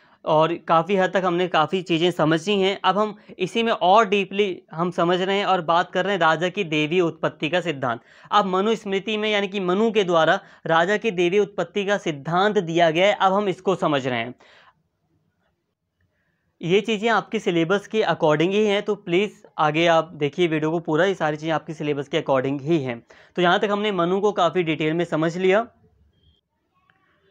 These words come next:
उनसे जुड़ी कई सारी हमने बातें की। अब हम बात कर रहे हैं कि मनु ने जो सिद्धांत दिए हैं, specially जो मेजर जो सिद्धांत है राजा की देवी उत्पत्ति का सिद्धांत,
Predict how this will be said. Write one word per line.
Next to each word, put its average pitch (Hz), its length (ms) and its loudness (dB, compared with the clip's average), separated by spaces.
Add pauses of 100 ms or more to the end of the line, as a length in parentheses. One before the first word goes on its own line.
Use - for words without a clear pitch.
(300)
उनसे 185 280 2
जुड़ी 196 220 2
कई 185 220 2
सारी 190 220 0
हमने 190 180 0
बातें 151 340 2
की। 202 180 -2
अब 180 260 0
हम 202 120 0
बात 185 280 2
कर 190 100 2
रहे 190 120 0
हैं 208 80 -2
कि 226 120 -6
मनु 180 420 2
ने 220 160 0
जो 226 240 2
सिद्धांत 180 540 -2
दिए 196 260 -2
हैं, 214 220 -2
specially 196 460 -2
जो 202 140 0
मेजर 185 400 2
जो 202 100 -2
सिद्धांत 165 500 -2
है 208 80 2
राजा 170 280 2
की 185 100 -4
देवी 165 280 0
उत्पत्ति 175 420 -4
का 180 100 -2
सिद्धांत, 165 460 -2